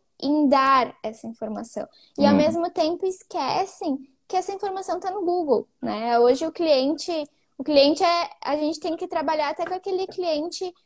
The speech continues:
Speaker 1: ah, empoderado, né? Porque o cliente chega, coloca tudo na internet, já,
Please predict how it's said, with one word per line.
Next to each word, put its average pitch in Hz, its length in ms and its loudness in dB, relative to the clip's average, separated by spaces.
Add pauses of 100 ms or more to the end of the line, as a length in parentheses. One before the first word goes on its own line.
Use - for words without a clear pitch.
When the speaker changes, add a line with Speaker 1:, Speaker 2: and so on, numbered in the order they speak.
(180)
Speaker 1:
ah, 294 760 -4 (200)
empoderado, 294 880 4
né? 226 200 -12
Porque - 180 -10
o 254 80 -6
cliente 302 480 -6
chega, 466 560 -2
coloca 339 500 -2
tudo 339 320 -10
na 330 140 -6
internet, 349 800 -6
já, 359 180 -4